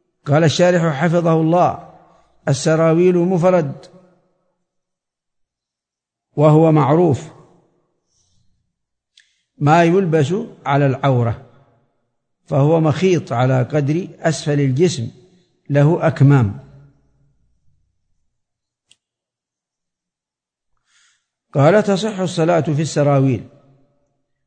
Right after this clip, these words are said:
ومفردها سروال. هذا بالنسبة للرجل، لأن عورة الرجل ما بين السرة إلى الركبة،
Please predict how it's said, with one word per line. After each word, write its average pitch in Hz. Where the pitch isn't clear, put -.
ومفردها 156
سروال. 147
هذا 180
بالنسبة 160
للرجل، 143
لأن 160
عورة 165
الرجل 139
ما 143
بين 143
السرة 131
إلى 175
الركبة، 131